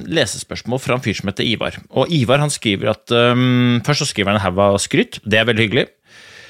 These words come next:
Og så skriver han: «Men jeg tror at mye av det du og intervjuobjektene dine snakker om, kunne hatt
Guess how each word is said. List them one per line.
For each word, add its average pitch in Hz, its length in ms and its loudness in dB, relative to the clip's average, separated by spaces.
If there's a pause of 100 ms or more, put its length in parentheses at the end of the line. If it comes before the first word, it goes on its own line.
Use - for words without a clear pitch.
(300)
Og 127 80 -2
så 180 100 -4
skriver 101 240 0
han: - 120 -14
«Men 151 320 4
jeg 185 160 0
tror 156 180 -2
at 175 80 -4
mye 180 320 2
av 147 140 0
det 135 240 0
du 127 320 -2
og 131 80 2
intervjuobjektene 110 720 0
dine 123 160 -2
snakker - 380 -6
om, 185 160 -6 (260)
kunne 123 160 -2
hatt 143 160 -6